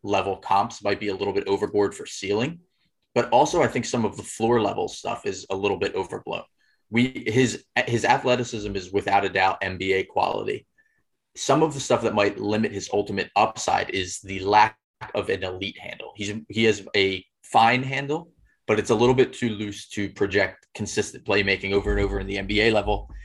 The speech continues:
And he doesn't have that top end vision. But as a shot maker, a shot taker, ability to get to the rim and create at all three levels, I really do think that he has the potential to be a top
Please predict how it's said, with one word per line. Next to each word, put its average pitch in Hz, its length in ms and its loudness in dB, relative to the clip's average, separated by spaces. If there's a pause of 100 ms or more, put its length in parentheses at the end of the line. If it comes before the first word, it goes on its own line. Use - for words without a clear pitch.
(220)
And 107 100 2
he 113 80 -2
doesn't 120 240 0
have 113 200 2
that - 180 -2
top - 280 -2
end 95 200 -2
vision. 87 320 -6 (340)
But 110 120 4
as 117 180 4
a 110 60 6
shot 135 360 4
maker, 104 340 2
a 139 60 -6
shot - 360 0
taker, 101 580 -2
ability 120 420 0
to 98 80 -4
get 110 300 -2
to 104 80 -10
the 98 120 -4
rim 95 380 -2 (220)
and 98 120 -8
create 127 320 2
at 95 60 -2
all 98 140 0
three 98 200 -6
levels, - 480 -6
I 101 80 2
really 131 320 0
do 107 180 -4
think 101 260 -4
that - 160 -8
he 101 280 -4
has 95 280 2
the 92 160 -4
potential 101 420 -4
to 90 120 -12
be 101 180 0
a 92 120 0
top - 340 2